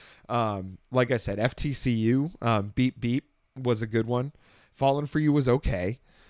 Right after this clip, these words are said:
Um, Pink Birthday had some, like, good, clever lines in it. Um, Red Ruby to Sleaze, I feel like, was where she got maybe the weirdest on the whole thing.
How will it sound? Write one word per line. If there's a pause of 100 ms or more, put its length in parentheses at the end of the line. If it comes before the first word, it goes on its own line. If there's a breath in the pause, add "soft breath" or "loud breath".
(140 soft breath)
Um,
Pink
Birthday
had
some, (460)
like,
good,
clever
lines
in
it. (360 loud breath)
Um,
Red
Ruby
to
Sleaze, (320)
I
feel
like,
was
where
she
got
maybe
the
weirdest
on
the
whole
thing.